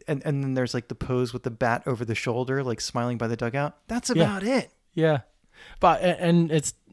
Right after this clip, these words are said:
Speaker 2: tough in modern day collection, like, uh, with hockey cards too. Like, they, they've just gotten to the point where they're mass produced so much. There's so many out there. Like, the people, the ones that,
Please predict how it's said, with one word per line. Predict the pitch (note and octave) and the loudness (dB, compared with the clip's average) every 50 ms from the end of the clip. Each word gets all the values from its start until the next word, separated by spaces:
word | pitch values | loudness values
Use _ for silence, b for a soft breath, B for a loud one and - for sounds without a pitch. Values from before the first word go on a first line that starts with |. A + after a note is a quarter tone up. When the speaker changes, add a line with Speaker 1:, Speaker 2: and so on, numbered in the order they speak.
| F3 - | -10 2
Speaker 2:
tough | - E3+ E3+ - - | 4 4 4 4 2
in | C3 | 2
modern | A#2+ B2+ C3 C#3 C#3 C3+ C3 | 2 4 4 4 4 4 2
day | A#2+ A#2+ A#2 | 2 0 0
collection, | G#2+ G#2 A2+ A2 G#2 - A#2+ A2+ | -2 -2 -4 -4 -2 -2 -4 -4
like, | A2 A2 G#2 | -2 -2 -4
uh, | A#2 A2+ A#2 | -4 -4 -4
with | B2+ A#2 | -6 -6
hockey | - - A#2+ A#2 - B2 | -2 -2 -2 -2 -2 -4
cards | G#2+ - A2+ G2+ G2+ F#2 - | -6 -4 -6 -6 -6 -8 -10
too. | - - A#2+ A2 G#2+ | -8 -6 -6 -6 -4
Like, | G#2 G#2 A2 - | -6 -6 -4 -2
they, | D3 D#3 D#3 C#3+ B B B B B B B B _ | 0 0 0 -2 B B B B B B B B _
they've | - C#3+ C3+ | -2 -2 0
just | C3+ E3+ D#3 - | 0 -2 -2 0
gotten | - D#3 C#3 C3 | 2 2 2 2
to | B2 C3 | 0 -2
the | A#2 G#2 | -4 -4
point | - - B2 A#2+ A#2+ A2+ | -2 -2 -2 -2 -2 -4
where | A2+ A2 A2 A2 G#2+ G#2+ G#2+ G#2+ G#2+ - - - D3 | -4 -4 -4 -2 -2 -2 -4 -4 -6 -8 -12 -16 -10
they're | - B2+ A#2 | -6 -4 -4
mass | A2+ A#2 A#2+ A#2+ B2 A#2 | -2 -2 0 -2 -2 -4
produced | - - - A#2 A#2 A2+ - - | -6 -8 -6 -4 -4 -4 -4 -4
so | - - B2 A2+ A2+ | -4 -2 -2 -2 -2
much. | G#2+ G#2+ G#2+ G#2+ A2 A2 - - | -2 -2 -2 -4 -4 -6 -6 -8
There's | - A2 G#2 | -8 -8 -6
so | - - C3+ B2 | -6 -4 -4 -4
many | A#2 A2+ A2+ A2 | -2 -2 -2 -4
out | A2 G#2+ G#2 | -4 -4 -4
there. | - G#2+ | -4 -4
Like, | G#2 A#2 A2+ | -4 -4 -6
the | - A#2+ | -6 -6
people, | - - F3 E3 - D#3 D3 - | -4 -4 -4 -4 -4 -6 -6 -4
the | E3+ D3+ C#3 | -6 -6 -2
ones | C#3 F3 F#3 F3+ D#3 | 0 2 2 2 2
that, | D3+ C3+ B2 - | 2 2 2 0